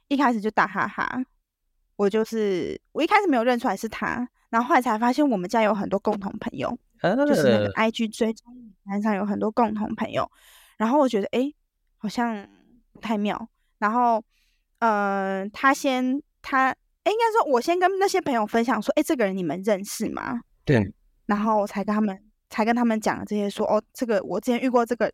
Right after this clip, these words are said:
Speaker 1: 遇到这个人，然后他对我做这些事情。”然后那些朋友都说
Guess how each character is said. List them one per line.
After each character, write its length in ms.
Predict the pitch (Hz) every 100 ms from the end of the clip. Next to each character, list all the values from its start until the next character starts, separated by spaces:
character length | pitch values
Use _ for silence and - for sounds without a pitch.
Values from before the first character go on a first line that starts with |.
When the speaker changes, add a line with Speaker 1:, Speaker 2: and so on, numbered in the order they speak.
| -
Speaker 1:
遇 100 | 262
到 120 | 247
这 120 | 269
个 120 | 233
人， 220 | 170 110 - 220
然 100 | 190
后 60 |
他 80 | 208
对 120 | -
我 120 | 220 -
做 200 | 226 196
这 120 | 226
些 160 | 226
事 180 | 220 226
情。” 300 | - - - - _ _ _ _
然 100 | 208
后 60 | 233
那 100 | 254
些 160 | 339
朋 140 | 311 254
友 120 | 190
都 140 | 202
说 480 | 208 208 196 208 220